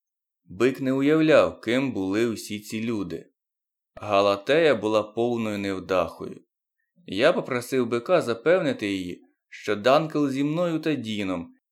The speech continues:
і, мабуть, ми її підберемо з Нового Орлеана дорогою на узбережжя. Потім дівчина сама взяла слухавку.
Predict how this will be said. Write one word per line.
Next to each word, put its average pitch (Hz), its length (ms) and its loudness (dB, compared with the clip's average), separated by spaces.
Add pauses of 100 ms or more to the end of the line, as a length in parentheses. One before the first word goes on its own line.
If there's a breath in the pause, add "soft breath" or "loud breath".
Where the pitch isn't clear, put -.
(140)
і, 117 100 -4
мабуть, 120 460 0
ми 127 180 0
її 151 200 0
підберемо 107 720 0
з 98 60 -10
Нового 107 380 0
Орлеана 110 600 -2
дорогою 110 580 -2
на 107 160 -2
узбережжя. 92 800 -6 (680)
Потім 165 400 0
дівчина 135 420 0
сама 110 360 0
взяла 107 360 2
слухавку. 95 760 -10